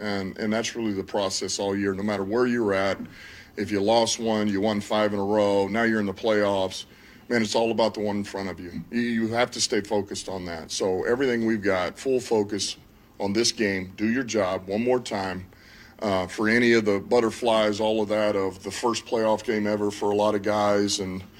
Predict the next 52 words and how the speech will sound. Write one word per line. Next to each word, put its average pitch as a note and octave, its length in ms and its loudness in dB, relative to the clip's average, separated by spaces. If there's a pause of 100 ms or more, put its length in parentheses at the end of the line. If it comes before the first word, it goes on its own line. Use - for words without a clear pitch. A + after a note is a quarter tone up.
(280)
get A#2 140 0
the A#2+ 80 -2
monkey A2+ 380 2
off G#2 200 2
your G#2+ 120 -2
back. G#2+ 240 0
Well, A2+ 80 2
now, A#2 400 4
now A#2+ 140 2
you're A#2+ 200 2
in A#2 80 0
a A2 40 0
second G2+ 340 0
playoff F2+ 360 -2
game. F2 220 -12
Now A#2 120 0
you've B2+ 220 0
got C3 160 6
experience A2 760 -2
in G#2+ 220 -2
that. F2+ 260 -6 (200)
Uh, G#2 100 -2
you G#2+ 220 4
understand A#2+ 480 2
the A2 80 2
environment. G2 560 -2
You A2 80 -2
understand A2+ 380 -2
what G#2+ 100 2
our A#2+ 140 6
house G#2+ 320 2
is G2+ 80 -8
gonna G2 160 -4
be F#2+ 160 -6
like, F2 300 -4 (180)
uh, F#2+ 260 -2 (680)
which A2 180 0
is G#2 80 -4
electric, A2+ 460 4
which A2+ 140 2
should G#2+ 200 0
give A2+ 240 0
you G#2 140 0
a F#2 40 0
surge G#2+ 400 2
of G#2 120 0
energy. F#2+ 500 -4 (140)
Um, G2 280 -2 (920)
and B2 120 4
so A2 280 6
I, A2+ 300 4
I, G#2 40 0